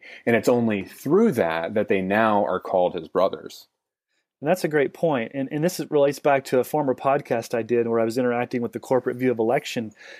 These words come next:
Speaker 2: You know, some of these theologians, a-, and maybe more on the liberal bent, they really try to pit God's attribute of love over lordship or holiness or sovereignty.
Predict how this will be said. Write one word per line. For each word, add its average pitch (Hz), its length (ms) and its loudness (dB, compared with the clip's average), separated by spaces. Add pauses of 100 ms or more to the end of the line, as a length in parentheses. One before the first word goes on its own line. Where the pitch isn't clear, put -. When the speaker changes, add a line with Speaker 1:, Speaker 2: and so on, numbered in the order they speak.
(160)
Speaker 2:
You 175 220 -4
know, 147 100 4
some 180 280 0
of 214 80 0
these 156 200 0
theologians, 135 1040 2
a-, - 580 -14
and 139 160 -6
maybe 151 240 0
more 143 220 0
on 139 100 2
the 127 80 2
liberal 151 380 2
bent, 127 460 -2 (340)
they 175 560 0 (160)
really 160 520 2
try 160 340 0
to 139 80 0
pit 156 420 0
God's 127 560 0 (140)
attribute 135 440 -4
of 113 120 0
love 123 800 2
over 120 540 0 (360)
lordship 139 680 2
or 104 80 -2
holiness 139 720 0
or 107 60 -10
sovereignty. 139 960 -2